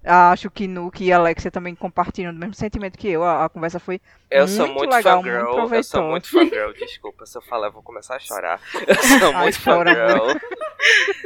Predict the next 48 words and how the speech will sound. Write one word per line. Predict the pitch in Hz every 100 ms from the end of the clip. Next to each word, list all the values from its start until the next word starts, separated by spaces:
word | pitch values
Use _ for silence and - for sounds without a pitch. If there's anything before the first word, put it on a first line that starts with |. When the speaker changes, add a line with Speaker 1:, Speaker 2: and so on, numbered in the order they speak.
| -
Speaker 2:
Certo, | - 117 117 123 123
eu |
sou | 120 127
muito | 127 135
fangirl, | - 160 123 120 117 117 117
gosto | 127 123 - 147
muito | 127 127
do | 139
debate | 135 127 123 117
do | 135
shoujo. | - 147 117 113 113
Shoujo | 117 - 123 131 131
é |
tipo, | - 127 113 _ _
shoujo | - 147 151 175 185 185
e, | 135 156 151 -
e | 139
jousei | 131 147 - 120 123
são | 131
meus | 120 117
estilos | 123 - 117 -
favoritos | 120 120 143 127 -
de | 127
vida. | 113 110 110 113 127 _ - _
Então | 120 127
toda | 120 135 131 170
vez | 165
que | -
eu | 143
vejo | 131 127
criadores | - 135 123 120
de | 117
conteúdo | - 127 135 120 107 117
que | -
tem | _ 127 151 185
um | 156
olhar | 143 135
mais | 131 127 -
crítico | 131 120 -
sobre | 131 127 127 127
isso, | 104 107 - 131 -
é | 120
tipo, | 117 - 123
só | - 123
tem | - 127
a | 123
acrescentar, | 131 - 127 139 139 110 90
sabe? | - 92 87 107